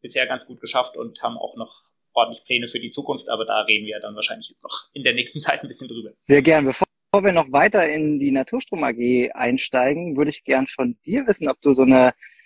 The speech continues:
Speaker 2: mm, kleine Geschichte teilen magst oder ein besonderes Erlebnis, was dich persönlich dazu motiviert hat, in die erneuerbare Energiebranche einzusteigen und da drin zu arbeiten.
Speaker 1: Also, äh,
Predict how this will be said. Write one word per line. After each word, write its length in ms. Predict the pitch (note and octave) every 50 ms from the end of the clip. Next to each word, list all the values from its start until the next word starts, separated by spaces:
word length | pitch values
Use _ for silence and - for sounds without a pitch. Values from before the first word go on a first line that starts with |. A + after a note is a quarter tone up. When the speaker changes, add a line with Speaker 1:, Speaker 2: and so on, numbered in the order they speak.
| _ _ _ _ -
Speaker 2:
mm, 680 | - C3 C3 C3 B2+ B2+ B2+ B2+ B2+ B2+ B2+ B2+ C3
kleine 260 | B2+ - C3+ C3+ C#3 C3
Geschichte 400 | C#3 - - A3 - - A#3+ -
teilen 300 | - - C3+ B2+ B2 B2
magst 240 | A#2 A#2 - -
oder 120 | C3+ B2 B2+
ein 100 | B2+ B2
besonderes 440 | B2 A#2+ C3+ C#3+ D#3 D#3+ D3 - -
Erlebnis, 520 | A2 A#2+ A#2 B2+ D3+ - - E3 D#3 -
was 240 | - C3+ - - _
dich 240 | - G3 - - -
persönlich 600 | - D#3 C3+ A#2+ - C3+ D3 G3 A3+ G#3 F#3+ -
dazu 260 | - D#3 D#3 - - E3+
motiviert 640 | D#3+ D#3 C#3+ - D3+ C3+ A#2+ C3+ D#3 F3 - -
hat, 160 | D3+ C#3+ - _ _ _ _ _ _ _ -
in 320 | - C#3 C#3 C#3+ C#3+ C#3 B2+
die 340 | C3+ C3+ C3+ C#3 C#3 C#3
erneuerbare 680 | - A#2 A#2 B2 B2 B2 B2+ - B2 A#2 B2+ B2 A#2+ A#2+
Energiebranche 760 | A#2+ A#2+ B2 A#2+ A#2 B2+ - - - - A#2 A2+ A2+ A#2 A#2
einzusteigen 720 | - G#2+ A2 G#2 - - - - - A2 G#2+ G#2 G#2 - G#3+
und 140 | A3 - -
da 100 | G#3 G#3 - -
drin 180 | - A3 G#3 -
zu 100 | - -
arbeiten. 580 | - G2+ G2+ G2+ G#2 G#2 G#2 - G#2+ G#2+ G2+ _ _ _ _ _ _ _ _ _ _ _ _ _ _ - - _ _ _ _ _ _ _ _ _ _ _ _
Speaker 1:
Also, 260 | - - B2 D3 C#3+
äh, 100 | - G2